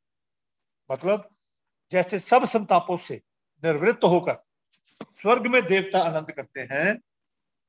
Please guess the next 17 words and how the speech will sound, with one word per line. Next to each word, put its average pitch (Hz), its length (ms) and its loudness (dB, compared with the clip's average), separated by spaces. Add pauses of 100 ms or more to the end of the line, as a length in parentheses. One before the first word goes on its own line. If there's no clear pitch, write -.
वैसे 180 360 4
ही 190 380 0 (3000)
उसी 277 260 0
प्रकार 180 680 0
इन 269 120 2
औषधियों 180 480 0
का 170 160 0
उपयोग 208 640 2
करके 151 300 -8
पृथ्वी 240 480 0
पर 180 180 2
मनुष्य 156 440 -2
समस्त 233 300 2
दुखों 185 440 -2
से 160 160 0
निवृत्त 143 480 0
होकर 147 380 0